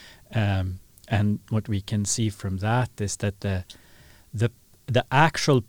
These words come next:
practice of journalism, as you say, the substance of what you do, that's actually very similar across n-, national, across country lines. Uh,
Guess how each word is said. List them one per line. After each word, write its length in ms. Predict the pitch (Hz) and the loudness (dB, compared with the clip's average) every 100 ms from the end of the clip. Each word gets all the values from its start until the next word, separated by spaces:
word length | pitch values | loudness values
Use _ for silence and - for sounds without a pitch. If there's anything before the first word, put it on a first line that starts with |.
| - | -10
practice 800 | - - 123 117 - - 104 - | -10 4 4 4 -2 -2 0 0
of 100 | 101 | -2
journalism, 520 | - 101 95 92 - 101 | 0 2 2 0 -2 -4
as 120 | - | -2
you 80 | 101 | -4
say, 180 | 107 | -4
the 120 | 101 101 | -4 0
substance 800 | - 113 104 101 - 101 101 107 | 2 2 2 0 0 -2 -2 -4
of 80 | |
what 300 | 104 113 - | -6 -6 -6
you 60 | 107 | -4
do, 420 | 104 135 104 107 - - - - - _ _ - | 0 2 2 -2 -8 -20 -20 -20 -20 _ _ -8
that's 520 | 117 98 123 151 - | -6 4 4 4 2
actually 340 | 226 - 127 | 0 2 2
very 380 | 101 113 123 113 | 4 6 8 6
similar 760 | - - - 147 151 107 92 92 | 4 2 6 6 6 4 0 -4
across 640 | - 107 98 - - - - - _ - | -4 -2 0 0 -2 -6 -18 -20 _ -4
n-, 160 | 120 - | -4 -4
national, 640 | 113 110 113 - 104 92 92 - - - | 0 2 2 0 0 -2 -6 -14 -20 -6
across 400 | 113 - 107 - | -6 -4 -4 -4
country 380 | - 110 - 95 | -2 -4 -2 -2
lines. 720 | 98 131 107 87 87 - - - - - - - - _ - - - - | 0 0 -2 -6 -6 -6 -8 -12 -20 -20 -20 -20 -20 _ -20 -20 -20 -2
Uh, 460 | 101 92 92 92 | 0 0 -2 -4